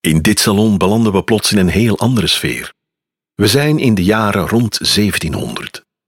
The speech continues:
De Moretussen zijn pas in de adelstand verheven. Stamvader Plantijn is dan al meer dan een eeuw overleden.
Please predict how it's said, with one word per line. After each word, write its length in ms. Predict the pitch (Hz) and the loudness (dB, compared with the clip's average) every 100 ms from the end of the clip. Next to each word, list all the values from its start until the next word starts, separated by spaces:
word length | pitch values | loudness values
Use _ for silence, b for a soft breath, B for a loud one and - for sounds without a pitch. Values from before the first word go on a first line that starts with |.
| _ _ _ | _ _ _
De 180 | - | -6
Moretussen 540 | - 80 135 123 - 73 | -2 0 0 0 -4 -4
zijn 260 | - 65 | -4 -6
pas 280 | - 113 - | -2 -2 -2
in 140 | - 71 | -4 -4
de 120 | - | -4
adelstand 600 | 120 117 101 - - - | -2 -2 -2 -2 -4 -6
verheven. 520 | - - 60 - - _ _ _ _ | -6 -6 -6 -8 -14 _ _ _ _
Stamvader 640 | - - 170 143 139 123 107 | -4 0 2 2 2 0 0
Plantijn 580 | 107 87 82 64 62 - | 0 2 0 -2 -4 -4
is 160 | 120 110 | 0 2
dan 140 | 104 | 2
al 140 | 78 | 0
meer 320 | 78 101 101 101 | 0 0 0 0
dan 140 | 92 | 0
een 160 | 85 85 | -2 -2
eeuw 320 | - 101 95 | 0 2 2
overleden. 640 | - - - - 58 - | -2 -2 -2 -2 -4 -6